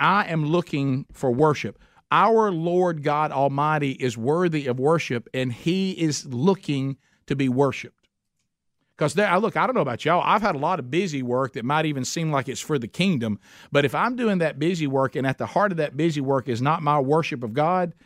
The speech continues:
then you know what it is? It's clanging, banging, remember, without the right love, without the right motivation, without me doing it to honor him. If I'm doing it to be recognized, or I'm doing it because I feel obligated,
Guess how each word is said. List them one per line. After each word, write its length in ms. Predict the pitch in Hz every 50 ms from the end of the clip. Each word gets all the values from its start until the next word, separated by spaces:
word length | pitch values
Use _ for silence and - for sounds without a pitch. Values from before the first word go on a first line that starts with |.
| _ _ _ _
then 120 | - 147 170
you 80 | 185
know 120 | 190 202 202
what 160 | 202 196 190
it 80 | 185
is? 220 | 214 220 208 185 - -
It's 220 | 175 175 - -
clanging, 640 | - - - 151 156 170 180 180 185 185 180 170
banging, 460 | 139 143 147 160 170 185 185 180 185 180
remember, 220 | 156 156 175 175
without 320 | 170 147 143 147 160 160 156
the 80 | 165
right 240 | 156 165 170 160 147
love, 300 | 139 151 170 180 175 170
without 240 | 151 143 147 156 156
the 80 | 156 151
right 180 | 156 156 151
motivation, 760 | 156 160 170 160 151 143 151 170 190 185 - 190 185 180 175 - _ - - - - -
without 360 | 147 147 151 156 185 - 165
me 160 | 170 175 170
doing 360 | 151 135 165 175 190 185 175
it 180 | 170 165 156 - _ _ _
to 140 | - 160 -
honor 320 | 139 151 165 175 165 135
him. 640 | 123 - - 220 247 262 208 143 120 123 147 156 156 - _ - - _
If 120 | 131 123
I'm 200 | 160 165 196 196
doing 200 | 175 180 185 175
it 120 | 156 147 -
to 40 | 139
be 120 | 135 120
recognized, 800 | 110 117 156 190 196 - 202 185 185 180 180 185 185 185 165 -
or 60 | 151 135
I'm 160 | 151 156 151
doing 160 | 156 165 160
it 40 | 147
because 280 | 131 - 156 143 -
I 20 | 117
feel 220 | 123 147 127 - -
obligated, 840 | 156 180 190 175 175 185 170 175 180 185 190 190 185 180 175 160